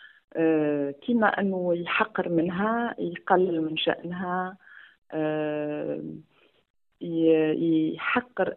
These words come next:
أو من، من العمل متاعها، من الكفاءة متاعها،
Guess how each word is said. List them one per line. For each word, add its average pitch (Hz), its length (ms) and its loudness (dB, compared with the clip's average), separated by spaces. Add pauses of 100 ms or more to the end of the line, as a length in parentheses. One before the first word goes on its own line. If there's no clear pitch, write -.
أو 165 420 2 (420)
من، 160 460 0
من 160 180 -4
العمل 160 500 4
متاعها، 190 540 -2
من 190 120 -2
الكفاءة - 480 -4
متاعها، 185 680 -4